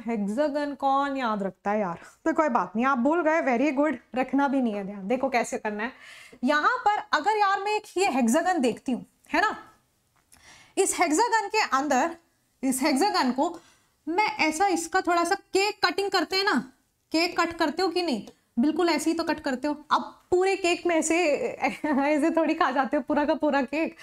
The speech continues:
उसको हम पीसेस में कट करते हैं। और ऐसे ही आप वो वी शेप में कट करते हो हमेशा उसको, है ना, सेंटर से ऐसा वी शेप में काफ़ी सारे पीसेस फिर कट कर देते हो। अब पूरा केक में तो कोई ऐसे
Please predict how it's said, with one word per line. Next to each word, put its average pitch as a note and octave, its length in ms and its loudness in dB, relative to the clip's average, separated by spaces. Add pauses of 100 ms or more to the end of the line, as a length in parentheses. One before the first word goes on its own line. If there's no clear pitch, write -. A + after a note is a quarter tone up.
(220)
उसको D4 220 0
हम D#4 180 0
पीसेस D4+ 340 0
में D4 140 -2
कट A3+ 160 -2
करते F#3 300 -8
हैं। F#3+ 140 -8 (300)
और B3 160 0 (100)
ऐसे C#4+ 240 2
ही E4+ 60 4
आप D#4 180 2
वो D4+ 120 0
वी C#4+ 200 2
शेप E4 260 -2
में D#4+ 100 0
कट E4 180 -2
करते E4 240 0
हो F4+ 60 2
हमेशा D#4 340 0
उसको, F#4 300 -2 (240)
है B3 80 -2
ना, G4+ 140 2
सेंटर D4 420 0
से D#4 120 2
ऐसा D4+ 180 0
वी C4+ 220 0
शेप D4 260 0
में C#4+ 100 -4
काफ़ी B3+ 240 0
सारे C#4+ 260 0
पीसेस C4+ 300 0
फिर D4 120 0
कट C#4 200 -2
कर C#4+ 120 -2
देते B3+ 280 -2
हो। B3+ 80 -4 (340)
अब B3 140 0
पूरा E4 120 2 (120)
केक F#4 240 2
में F4+ 140 2
तो F4+ 80 0
कोई E4+ 160 2
ऐसे D4+ 520 0